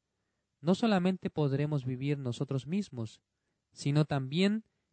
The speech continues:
en el corazón de nosotros el Espíritu funciona y trabaja. ¿Qué tipo de Espíritu es?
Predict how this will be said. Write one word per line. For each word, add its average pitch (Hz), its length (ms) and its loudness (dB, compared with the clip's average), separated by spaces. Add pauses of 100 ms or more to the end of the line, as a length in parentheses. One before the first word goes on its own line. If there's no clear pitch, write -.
(100)
en 147 120 0
el 151 120 0
corazón 156 400 4
de 214 80 4
nosotros 165 680 2
el 135 100 -4
Espíritu 143 500 -2
funciona 175 640 0
y 180 60 2
trabaja. 117 640 -4 (840)
¿Qué 226 160 0
tipo 226 300 4
de 175 60 6
Espíritu 147 480 2
es? - 280 0